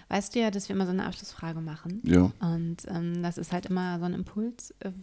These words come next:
Speaker 1: von etwas, was dich im Leben geprägt hat, weil Carpe Diem bedeutet
Speaker 2: Mhm.
Speaker 1: ja, nutze den Tag.
Speaker 2: Ja.
Speaker 1: Und, ähm, welcher Rat, Tipp oder Impuls, äh, ist denn derjenige, der dir bisher im Leben am meisten genutzt hat?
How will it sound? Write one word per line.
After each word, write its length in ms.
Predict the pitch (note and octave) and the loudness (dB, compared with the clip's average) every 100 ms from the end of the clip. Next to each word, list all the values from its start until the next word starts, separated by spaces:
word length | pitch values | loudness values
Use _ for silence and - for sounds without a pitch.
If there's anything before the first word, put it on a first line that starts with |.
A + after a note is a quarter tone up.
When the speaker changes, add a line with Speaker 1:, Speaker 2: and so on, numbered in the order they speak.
| - | -8
Speaker 1:
von 140 | F#3 | -4
etwas, 300 | F#3 - F#3+ | -4 -4 -4
was 120 | F#3+ | -4
dich 180 | - F#3+ | -4 0
im 80 | G3 | 4
Leben 200 | G3 G3+ | 4 4
geprägt 560 | F#3+ - - G3 - - | 2 -2 -4 -4 -6 -8
hat, 220 | G3+ - | -8 -6
weil 140 | - | -8
Carpe 320 | E3+ F#3 F3+ | -6 -4 -2
Diem 220 | E3 F#3+ G#3 | 0 2 2
bedeutet 360 | F3 F#3 F#3+ - | 2 0 -2 -2
Speaker 2:
Mhm. 60 | |
Speaker 1:
ja, 20 | |
nutze 320 | F3+ G3 - F#3+ | -2 -2 0 -2
den 180 | E3+ | -2
Tag. 420 | E3+ - D#3+ A3 - - | -4 -6 -8 -10 -14 -4
Speaker 2:
Ja. 220 | - E2 - - - - | 6 6 6 2 -20 -14
Speaker 1:
Und, 400 | - F3+ F3 F3 - | -4 -2 -2 -4 -4
ähm, 500 | F3 F3 F3 E3+ E3 | -2 -2 -2 -4 -4
welcher 360 | F3 F#3+ F#3+ F3 | -4 -2 -2 -2
Rat, 280 | E3+ G3 G#3+ - - - | -2 -4 -6 -12 -14 -12
Tipp 260 | - - - | -12 -8 -6
oder 420 | F3+ F3 F3 - | -4 -2 -4 -2
Impuls, 500 | F#3+ F3+ G3+ G3+ - | -4 -2 -2 -2 -6
äh, 340 | - - F#3+ - | -12 -10 -8 -8
ist 200 | G3 - | -10 -4
denn 180 | F#3+ F#3 | -4 -2
derjenige, 720 | F3 F#3 G3 G3+ G3 G3+ G3+ | -2 -2 0 -2 -4 -6 -6
der 240 | G3 F#3+ - - | -8 -8 -8 -8
dir 140 | - G#3 | -4 -2
bisher 320 | F3+ - F3 | -2 -2 0
im 180 | F3 E3+ | 0 0
Leben 240 | E3+ F3 | 0 -2
am 100 | F3 | 0
meisten 400 | F3 E3+ E3 - | 0 0 -2 0
genutzt 440 | F3 E3+ E3 - - | 0 2 0 -4 -6
hat? 120 | E3+ | -6